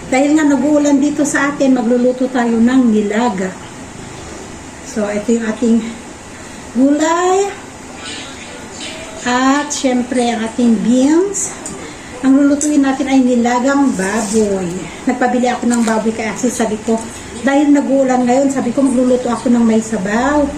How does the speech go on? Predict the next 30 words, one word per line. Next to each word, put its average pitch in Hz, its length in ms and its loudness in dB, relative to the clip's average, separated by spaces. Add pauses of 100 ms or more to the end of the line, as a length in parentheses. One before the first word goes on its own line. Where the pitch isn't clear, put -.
(840)
Kumbaga 277 320 2
masarap 294 400 2
ba 285 80 4
humigop? 277 560 4 (1120)
At - 80 0
malamig 269 480 4
ang 269 160 2
panahon, 262 560 0
nag-uulan 254 580 2 (140)
nga. 196 160 -2 (1200)
Kasi 285 240 2
palagi 262 320 2
kaming 247 560 4
manok, 269 400 4
manok. 240 360 4 (1000)
Kaya 269 240 0
sabi 269 240 0
ko, - 160 0
para 262 160 0
mabago 240 400 0
naman 214 400 2
baboy. 190 560 2 (240)
Pero 277 160 2
sabi 269 240 0
ko, 254 160 -2
piliin 262 400 2
mo 247 160 4
yung 277 320 4
magandang 233 480 2
klase. 247 480 0